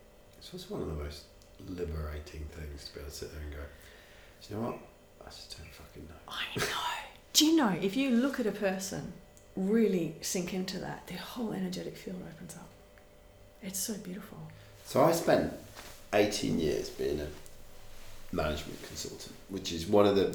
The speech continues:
Speaker 2: Oh,
Speaker 1: most,
Speaker 2: wow.
Speaker 1: which is one of the most fantastic career abdication, career choice abdication jobs.
Speaker 2: <laughs>
Speaker 1: Right. You don't know what you, you don't know what the fuck you wanna do.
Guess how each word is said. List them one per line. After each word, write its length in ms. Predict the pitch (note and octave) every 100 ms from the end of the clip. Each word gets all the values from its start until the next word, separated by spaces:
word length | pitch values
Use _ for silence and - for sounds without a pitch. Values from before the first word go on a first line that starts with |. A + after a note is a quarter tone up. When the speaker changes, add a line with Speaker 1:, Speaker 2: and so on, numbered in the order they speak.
| -
Speaker 2:
Oh, 60 | D#4
Speaker 1:
most, 80 |
Speaker 2:
wow. 400 | D4+ F#4+ E4 D#3+ - -
Speaker 1:
which 200 | G#2+ -
is 80 | F#2+
one 160 | G2+ A2
of 60 | A2+
the 80 |
most 420 | G#2+ F2+ E2+ - - - - - - - - -
fantastic 800 | - F#2+ - A2+ G#2+ - G#2+ -
career 480 | - G2+ F#2 E2+ -
abdication, 960 | F2 - E2 - E2 E2 - E2 D#2 D#2 - - - - - - - - -
career 280 | G#2 G2+ F2+
choice 340 | A2+ F#2+ -
abdication 680 | D#2 D#2 - C2 C#2 - D2+
jobs. 360 | - - - -
Speaker 2:
<laughs> 20 | - - - -
Speaker 1:
Right. 160 | - - - - - - B2+
You 80 | D3+
don't 80 | C#3
know 80 |
what 140 | B2+ G2+
you, 240 | G2+ F#2 -
you 80 | -
don't 200 | A#2+ B2+
know 60 | G#2+
what 100 | G2
the 60 | F2+
fuck 140 | D#2+ G#1+
you 60 |
wanna 180 | D2+ C#2+
do. 320 | C#2 B1 D#2+